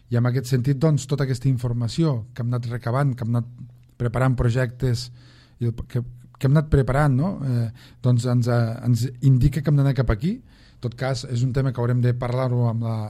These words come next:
amb la ciutadania i, si és així, endavant, i si no, doncs, eh, bueno, quan toqui.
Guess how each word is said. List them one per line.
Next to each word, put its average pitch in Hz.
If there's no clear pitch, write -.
amb 113
la 110
ciutadania 123
i, 117
si -
és 120
així, 123
endavant, 120
i 120
si 123
no, 127
doncs, 123
eh, 123
bueno, 135
quan 123
toqui. 139